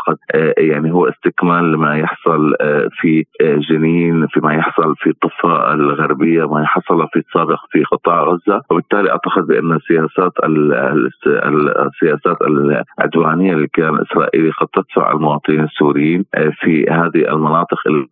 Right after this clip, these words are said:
استخدام كل أخ-، أدوات المقاومة، حتى لو ب-، بأبسط، آه، أشكالها، آه، ب-، ل-، لرفض وكذلك منع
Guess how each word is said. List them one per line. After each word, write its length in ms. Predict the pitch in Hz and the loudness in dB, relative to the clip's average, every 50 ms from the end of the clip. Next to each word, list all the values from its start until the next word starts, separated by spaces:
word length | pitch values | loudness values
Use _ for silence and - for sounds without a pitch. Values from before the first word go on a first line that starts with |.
| _ - - | _ -4 -2
استخدام 600 | 76 80 - - - - 85 95 92 92 95 92 | -2 -2 0 -2 0 0 2 2 2 0 0 -2
كل 340 | - - 113 117 117 104 - - | 0 0 0 2 2 0 0 -2
أخ-، 200 | 76 - - - | -4 -2 -2 -2
أدوات 520 | 62 71 82 - 82 80 80 85 85 82 - - | -2 -2 0 0 0 2 2 2 0 -2 -2 -2
المقاومة، 800 | - 80 78 76 78 71 - - 85 82 78 78 80 87 90 92 - - | -2 -2 0 0 -2 -2 0 0 0 0 2 2 2 0 0 -2 0 0
حتى 240 | - 123 - - | 0 0 0 0
لو 240 | 117 98 95 87 82 | 0 2 2 2 0
ب-، 240 | - - - 90 82 | 0 0 -2 -2 0
بأبسط، 480 | 98 - - - - - - 101 87 - - - | 0 0 -2 -2 -4 -2 -2 -2 -2 0 0 0
آه، 220 | 73 69 76 78 - | 0 0 0 0 -2
أشكالها، 720 | - - - - - 82 76 73 73 71 71 78 76 73 69 - | -4 -8 -6 -4 -2 0 0 0 0 0 0 0 0 0 0 -2
آه، 240 | - 78 76 73 73 71 | -2 -2 -2 -2 -2 -2
ب-، 40 | 76 | 0
ل-، 760 | 76 69 60 71 73 73 73 76 69 62 67 76 80 73 73 | 0 0 2 0 0 0 0 0 2 0 0 0 2 2 0
لرفض 400 | 90 101 101 - - 92 82 - | 0 -2 -2 -2 -2 -2 0 0
وكذلك 680 | 73 76 73 71 - - 80 76 85 85 90 87 - - | 0 0 0 0 0 -2 -2 -2 0 -2 -2 0 0 0
منع 280 | 87 90 90 87 78 | 0 0 0 0 0